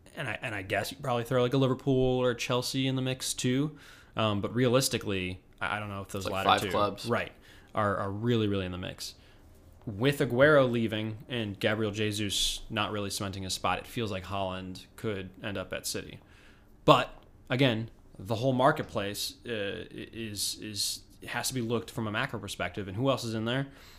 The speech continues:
Speaker 1: I think Harry Kane's in the mix. I don't think you can s-, suggest that Harry Kane isn't thinking to himself, "Twenty-seven, at Spurs, not winning a trophy,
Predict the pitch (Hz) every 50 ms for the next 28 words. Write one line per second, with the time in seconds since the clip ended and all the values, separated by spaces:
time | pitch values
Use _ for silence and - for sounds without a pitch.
0 | - - - - - - 104 156 180 180 160 123 - - 120 113 107 - 135 143
1 | 139 123 104 98 90 87 87 80 - - - - - - - - - - - -
2 | - 131 165 156 135 127 123 117 - 110 101 92 - - - - - - - -
3 | 117 101 104 113 107 101 - 98 92 110 107 101 92 - 110 101 95 87 95 98
4 | 92 98 92 90 - - - _ - - 113 101 95 95 90 90 - - 95 71
5 | 69 - - - - - - 117 107 95 - - 82 - - 62 60 - - -
6 | - - - - - - - - - - - 98 92 - - - - 80 82 -
7 | - - - - - - - - - - - 98 95 104 110 101 - 104 98 95
8 | 95 90 90 - - 82 85 - - 82 85 - -